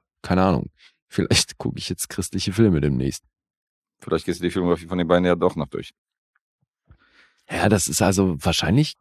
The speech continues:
Speaker 1: gibt's da ja auch einen ähnlichen Markt in den U S A für, wie mit diesem, ähm,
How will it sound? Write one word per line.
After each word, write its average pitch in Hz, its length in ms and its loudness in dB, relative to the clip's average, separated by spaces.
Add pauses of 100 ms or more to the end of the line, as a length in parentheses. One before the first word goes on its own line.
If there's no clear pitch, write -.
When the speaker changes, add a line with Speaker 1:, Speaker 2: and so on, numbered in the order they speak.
Speaker 1:
gibt's - 260 -8
da 139 140 4
ja 95 140 6
auch 65 200 2
einen - 100 0
ähnlichen 113 460 2
Markt 92 320 2
in - 100 0
den 76 80 -2
U 117 80 0
S 120 120 -4
A 120 180 0
für, 117 720 -2
wie 110 160 -4
mit 104 220 -4
diesem, 90 500 0
ähm, 80 480 -2